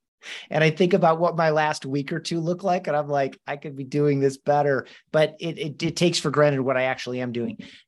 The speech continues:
um, which is partly still marketing work. It's interesting, just to kind of double back into your observation. I mean, I still am in the marketing team, and I'm still doing a bunch of marketing work, and that does come with trade-offs,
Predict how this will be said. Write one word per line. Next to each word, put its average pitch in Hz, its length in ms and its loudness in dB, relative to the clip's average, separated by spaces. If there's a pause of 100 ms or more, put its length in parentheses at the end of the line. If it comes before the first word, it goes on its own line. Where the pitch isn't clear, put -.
um, 139 400 0 (540)
which 165 220 -2
is 170 120 0
partly 214 360 2
still 208 220 2
marketing 196 420 -2
work. 127 200 -6
It's 139 140 -10
interesting, 160 300 -6
just 139 140 -4
to - 40 -10
kind 175 160 -4
of 139 60 -4
double 147 240 0
back 139 260 -2
into 139 140 -4
your 131 120 0
observation. 127 680 -4
I 123 40 -4
mean, 123 140 -4
I 139 200 -2
still 143 440 0
am 139 240 -4
in 139 220 -4
the 135 160 0
marketing 127 460 -2
team, 139 240 -4
and 120 100 -4
I'm 120 100 -6
still 135 220 -2
doing 135 180 0
a 135 60 -2
bunch 131 240 -2
of 120 100 -6
marketing 127 420 -4
work, 131 300 -2
and 131 120 -4
that 131 120 -4
does 165 220 -2
come 156 240 -4
with 131 160 -4
trade-offs, 131 760 -2